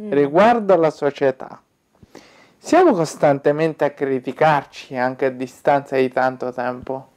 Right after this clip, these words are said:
Speaker 2: nella vita delle persone.
Speaker 1: A criticarci tra di
Speaker 2: Noi
Speaker 1: noi?
Speaker 2: stessi, noi ste-, cioè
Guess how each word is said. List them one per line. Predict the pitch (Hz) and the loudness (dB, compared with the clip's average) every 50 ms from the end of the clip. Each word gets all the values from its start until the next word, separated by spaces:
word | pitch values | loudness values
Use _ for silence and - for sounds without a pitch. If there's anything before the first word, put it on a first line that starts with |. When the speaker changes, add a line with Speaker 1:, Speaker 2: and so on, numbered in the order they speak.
| _ | _
Speaker 2:
nella | - 147 151 160 165 165 156 151 147 143 | -8 -2 0 0 2 2 4 4 4 4
vita | 143 139 135 127 - 123 127 | 2 0 -4 0 0 0 2
delle | 127 127 123 127 | 2 2 0 0
persone. | 127 131 131 127 _ - 135 127 123 127 - _ _ _ _ _ | 0 -2 -6 -10 _ -8 -6 -6 -6 -10 -14 _ _ _ _ _
Speaker 1:
A | - 175 160 | -8 -8 -8
criticarci | - - 214 190 196 196 - 185 - 208 202 202 208 202 - - - 208 202 | -6 -4 -2 -2 -2 -2 -4 -2 0 2 2 2 2 0 -4 -6 -6 -6 -6
tra | - 202 196 190 | -2 0 0 0
di | 185 196 190 | 2 2 2
Speaker 2:
Noi | 202 247 262 | 4 4 4
Speaker 1:
noi? | 254 214 214 208 202 | 4 2 2 2 2
Speaker 2:
stessi, | 147 135 127 127 - - - - - 131 131 139 _ _ _ | 4 4 2 0 -2 -8 -18 -16 -14 -14 -14 -14 _ _ _
noi | - 160 185 214 226 | -4 0 0 0 0
ste-, | 220 - - 185 175 | -2 0 2 2 2
cioè | - - 214 185 151 - | 4 4 4 4 4 0